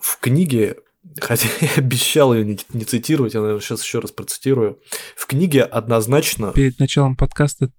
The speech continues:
Speaker 2: ты сказал, что вообще не можешь, в принципе, ничего сказать про книгу и цитировать ее.
Speaker 1: Про-, простите, да. <laughs> В книге
Speaker 2: В книге.
Speaker 1: сцена перед тем, как, э,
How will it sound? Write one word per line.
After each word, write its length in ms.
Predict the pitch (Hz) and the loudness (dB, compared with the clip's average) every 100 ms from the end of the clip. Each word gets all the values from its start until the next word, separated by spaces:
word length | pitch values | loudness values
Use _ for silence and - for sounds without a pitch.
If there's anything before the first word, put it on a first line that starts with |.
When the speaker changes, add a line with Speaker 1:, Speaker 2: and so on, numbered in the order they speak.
| _ _ _ - | _ _ _ 0
Speaker 2:
ты 120 | 135 | 0
сказал, 300 | - 135 131 | 2 0 0
что 180 | - 127 | -2 -2
вообще 340 | 131 - - | 0 -2 -2
не 80 | 131 | 0
можешь, 300 | 127 127 - | 0 -2 -2
в 40 | - | 0
принципе, 380 | 131 - - | 0 0 -2
ничего 320 | 131 - 135 131 | -2 0 0 0
сказать 320 | - 131 - | 0 -2 0
про 140 | - | -2
книгу 340 | - 147 143 135 | 0 0 2 2
и 240 | 139 127 | 2 0
цитировать 600 | 131 147 - 139 127 127 | -2 -6 0 2 2 2
ее. 160 | 131 131 | 0 0
Speaker 1:
Про-, 200 | 113 110 - | 0 -4 -6
простите, 420 | 117 - 139 - | -10 -10 -12 -14
да. 160 | - 117 - - - - _ | -14 -14 -18 -20 -20 -20 _
<laughs> 400 | _ _ _ _ | _ _ _ _
В 480 | - - - - - | -6 -4 -4 -4 -4
книге 640 | - 127 160 143 - - - - - - _ _ _ _ _ _ _ _ _ _ - _ _ | -2 2 2 2 -2 -4 -14 -20 -20 -20 _ _ _ _ _ _ _ _ _ _ -20 _ _
Speaker 2:
В 100 | - | -4
книге. 320 | - 131 139 - _ _ _ _ - | 2 4 2 -6 _ _ _ _ -6
Speaker 1:
сцена 680 | - - 170 143 113 - _ - | 0 4 6 6 2 0 _ 0
перед 220 | 127 127 | 0 2
тем, 160 | 151 127 | 2 2
как, 300 | 110 104 - | 0 -2 -4
э, 420 | 110 107 110 110 | -6 -4 -4 -6